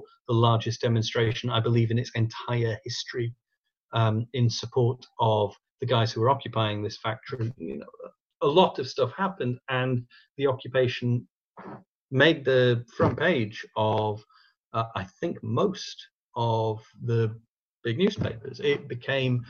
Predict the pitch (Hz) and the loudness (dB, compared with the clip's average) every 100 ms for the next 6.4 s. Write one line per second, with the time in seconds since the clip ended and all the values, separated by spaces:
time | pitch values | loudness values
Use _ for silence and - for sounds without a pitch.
0 | - - 135 131 123 - - 156 147 127 | -12 -2 2 2 2 0 2 4 6 4
1 | 123 _ _ _ _ _ - 151 147 175 | 0 _ _ _ _ _ -16 0 6 8
2 | 190 190 - - 107 - 107 104 110 117 | 8 6 -4 0 0 2 0 2 2 2
3 | 117 - 135 131 120 - _ _ _ 120 | 0 0 0 -2 -6 -10 _ _ _ 4
4 | 113 113 113 123 117 117 113 123 - 143 | 4 4 2 2 4 4 2 0 4 6
5 | 143 - 160 160 143 - 147 131 127 139 | 6 6 6 6 2 -2 0 2 2 2
6 | 135 120 113 110 | 0 0 -2 -2